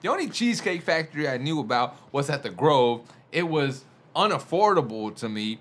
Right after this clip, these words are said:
but if I had to, I would go there with, uh, you know,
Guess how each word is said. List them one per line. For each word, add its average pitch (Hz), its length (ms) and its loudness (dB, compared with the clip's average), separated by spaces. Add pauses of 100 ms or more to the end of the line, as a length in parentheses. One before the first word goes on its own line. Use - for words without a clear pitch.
(220)
but 151 260 2
if 147 280 -2
I 131 200 4
had 180 440 0
to, 110 360 -6 (440)
I 135 120 2
would 123 200 -6
go 127 240 2
there 107 280 0
with, 110 320 -4 (300)
uh, 104 340 0 (120)
you 127 100 -8
know, 110 340 0